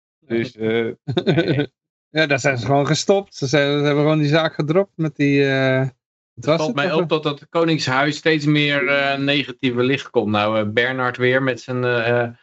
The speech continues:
Speaker 3: zijn, eh, nazi, eh, lidmaatschapskaart kon naar buiten. Eh,
Speaker 2: Ja.
Speaker 3: ze hebben die, eh, ze hebben het gewoon niet goed in de hand, die, eh, die pers. Het is, eh,
Speaker 2: Ja, kan je één ding zeggen, over dertig jaar
Speaker 1: Nee.
Speaker 2: staat het koningshuis er nog, hoor.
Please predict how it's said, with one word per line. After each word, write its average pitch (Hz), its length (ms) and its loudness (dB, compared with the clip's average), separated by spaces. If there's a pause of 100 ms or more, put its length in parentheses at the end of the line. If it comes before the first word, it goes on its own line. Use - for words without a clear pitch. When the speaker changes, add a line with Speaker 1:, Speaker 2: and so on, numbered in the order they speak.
(120)
Speaker 3:
zijn, 123 340 -2
eh, 120 100 2
nazi, 127 720 0
eh, 120 80 4
lidmaatschapskaart 123 1000 0
kon 131 180 -2
naar 123 120 0
buiten. 120 500 -4 (400)
Eh, 120 420 0
Speaker 2:
Ja. 120 120 -2 (320)
Speaker 3:
ze - 180 -6
hebben 143 180 0
die, 139 260 0
eh, 80 200 -6
ze 117 120 -2
hebben 143 180 0
het 127 120 -4
gewoon 151 160 2
niet 139 140 0
goed 156 240 2
in 139 120 2
de 127 60 2
hand, 190 260 0
die, 131 300 0
eh, 120 80 0
die 117 140 0
pers. 107 380 0
Het 131 200 -12
is, - 260 -8
eh, 135 160 -2 (540)
Speaker 2:
Ja, 143 140 0
kan 160 180 2
je 160 60 0
één 160 140 0
ding 165 160 0
zeggen, 170 320 0
over 160 180 2
dertig 165 260 0
jaar 175 120 0
Speaker 1:
Nee. 131 100 2
Speaker 2:
staat 135 160 -6
het - 100 -20
koningshuis 170 540 -2
er 170 60 -2
nog, 165 220 -2
hoor. 160 280 -8